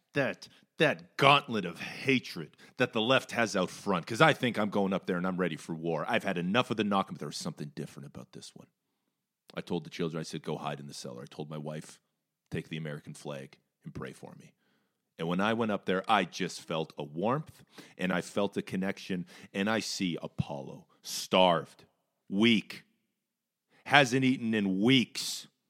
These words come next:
months maybe. He looks at me, and he says, "Liberty, I'm home,"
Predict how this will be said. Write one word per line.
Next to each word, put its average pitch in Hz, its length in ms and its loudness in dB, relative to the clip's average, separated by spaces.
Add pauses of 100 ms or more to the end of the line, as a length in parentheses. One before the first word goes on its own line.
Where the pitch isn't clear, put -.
(160)
months 170 440 8
maybe. 98 400 0 (1300)
He - 120 -8
looks 98 320 2
at 92 80 -4
me, 85 300 -6 (420)
and 82 80 -8
he 85 60 -6
says, 80 180 -6
"Liberty, 82 520 -4 (600)
I'm 87 160 0
home," 80 360 -6